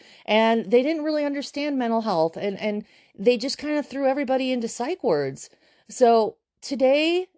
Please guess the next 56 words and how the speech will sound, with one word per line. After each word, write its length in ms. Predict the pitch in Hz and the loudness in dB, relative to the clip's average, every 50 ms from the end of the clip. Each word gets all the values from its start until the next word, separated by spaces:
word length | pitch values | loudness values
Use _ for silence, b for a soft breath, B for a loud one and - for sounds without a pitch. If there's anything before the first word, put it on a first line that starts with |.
| - | -4
it's 160 | - 254 247 - | -4 -4 -4 0
getting 360 | - 254 247 302 370 427 392 | 4 4 6 6 4 0 0
better. 460 | 302 262 226 220 214 214 240 311 - | 0 2 2 2 2 0 -2 -2 -4
It's 160 | - 240 - - | -8 -10 -6 -4
not 240 | 254 247 247 - | -4 -4 -4 -4
a 60 | 233 226 | -6 -6
hundred 200 | 226 233 233 226 | -4 -4 -4 -6
percent 300 | 269 247 - 240 233 214 | -8 -8 -8 -8 -8 -4
where 80 | 247 | -4
we 80 | 254 262 | -4 -2
want 260 | 233 214 196 196 190 | -2 -2 -2 -2 -4
it 80 | - - | -6 -8
to 100 | - 175 | -10 -6
be. 160 | 196 196 214 | -4 -2 0
There 160 | 226 240 214 | 0 2 0
are 60 | 233 233 | 0 -2
still 220 | - - 214 226 | -2 -2 -4 -2
some 180 | 226 - 285 269 | -2 -4 -6 -6
people 440 | 233 240 233 233 247 254 262 254 b b b b b b | -6 -8 -6 -2 0 0 0 0 b b b b b b
who 200 | - 277 277 262 | -4 -2 0 0
have 240 | 240 254 294 403 - | 0 -2 -4 -4 -6
still 220 | - - 254 214 | -4 0 0 0
been 160 | 190 202 190 | 2 0 0
raised 260 | 185 185 170 170 165 - | 0 0 0 0 -2 -4
the 60 | 180 | -6
mentality 440 | 180 170 170 - 185 160 165 165 156 | -6 -6 -4 -4 -2 -2 -2 -2 -2
their 120 | 160 160 | -4 -4
parents 360 | 156 - 180 165 165 165 - | -6 -4 -8 -8 -6 -6 -4
have, 140 | 165 160 - | -6 -6 -4
"Don't 220 | - 156 156 151 | -6 -10 -10 -10
talk 260 | - 277 302 339 339 - | -8 -4 -4 -4 -2 -2
about 280 | 214 175 160 156 143 | 0 0 2 2 0
it. 140 | 147 143 135 | -2 -2 -2
It's 180 | 147 156 - - | -4 -4 -4 -6
embarrassing. 640 | 208 208 220 247 277 269 240 - - 180 170 160 156 | -6 -4 -4 -4 -4 -4 -4 -4 -6 -6 -6 -4 -4
We 100 | 160 165 | -6 -6
hide 340 | 175 - 220 247 262 269 214 | -6 -4 -2 -2 -2 -2 -2
that." 440 | 190 165 151 147 131 - - - - b b b b b b b b b b b b b b b _ _ | -2 -2 -2 -2 -6 -8 -12 -16 -20 b b b b b b b b b b b b b b b _ _
But 160 | - 415 381 285 | 2 2 2 4
more 240 | 285 277 285 302 | 2 2 4 4
and 100 | 330 330 | 2 2
more 140 | 311 302 277 | 2 0 -2
people 360 | 269 - 254 254 247 240 233 | -2 -4 -4 -4 -2 -2 -2
now 200 | 220 208 208 196 | -2 -2 -4 -4
get 240 | 180 160 170 160 151 | -4 -6 -6 -8 -8
it 320 | 143 - _ - - - - | -10 -14 _ -16 -18 -16 -8
because 260 | - 202 208 208 196 180 | -6 -4 -2 -2 -2 -2
more 180 | 208 202 220 | -2 -2 0
and 100 | 233 247 | 0 0
more 160 | 233 233 233 | -2 -2 -4
people 260 | 226 - 190 185 190 185 | -4 -4 -6 -4 -2 -4
are 60 | 175 | -2
being 200 | 185 175 170 170 | -2 -4 -4 -4
diagnosed 520 | 175 165 165 160 165 170 160 170 180 - | -4 -4 -6 -6 -6 -6 -6 -8 -6 -6
with 140 | 202 190 _ | -8 -10 _
things 420 | - 185 180 175 170 170 175 - | -8 -8 -6 -4 -6 -6 -8 -12